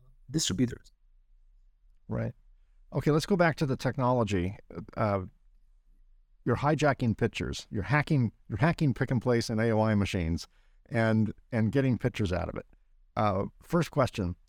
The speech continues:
Speaker 2: do you have to go in and, and modify one of these machines? Uh, do you do that at the supplier side? Do you just talk to the supplier and say, you know, "We want access to it"? Is that something that the customer has access to anyway? So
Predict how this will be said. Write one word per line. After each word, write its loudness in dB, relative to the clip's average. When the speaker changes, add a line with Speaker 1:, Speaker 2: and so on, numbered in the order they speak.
Speaker 2:
do -2
you 4
have 2
to -2
go 2
in 2
and, 0
and 2
modify 2
one -4
of -2
these -2
machines? 0
Uh, -2
do 0
you 2
do 0
that 4
at -2
the -6
supplier -2
side? 0
Do 0
you 2
just -4
talk 0
to -4
the -2
supplier 0
and 0
say, 0
you -2
know, 2
"We 0
want 0
access -2
to 2
it"? 0
Is 0
that -2
something -2
that -2
the -4
customer -2
has 0
access -2
to -4
anyway? 2
So 0